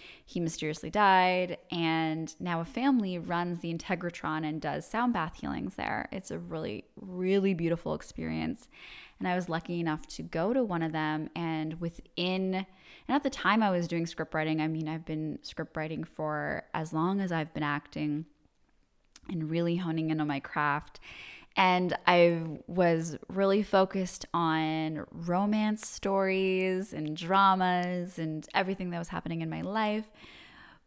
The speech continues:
But during that sound bath healing, I had, like, this very specific, I heard this, like, very specific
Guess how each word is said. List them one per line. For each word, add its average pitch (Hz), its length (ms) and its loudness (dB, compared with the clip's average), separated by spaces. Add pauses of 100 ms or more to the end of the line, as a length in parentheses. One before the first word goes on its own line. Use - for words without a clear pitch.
But 202 300 4
during 262 380 10
that 180 340 2 (160)
sound 233 360 4
bath 170 420 2
healing, 156 640 0
I 175 80 -2
had, 165 380 -2
like, 165 240 -4
this 160 480 -6 (260)
very 180 640 2
specific, 165 1300 -4
I - 60 -10
heard 220 260 -2
this, 233 140 -2
like, 202 140 -8
very 165 320 -4
specific - 1200 -10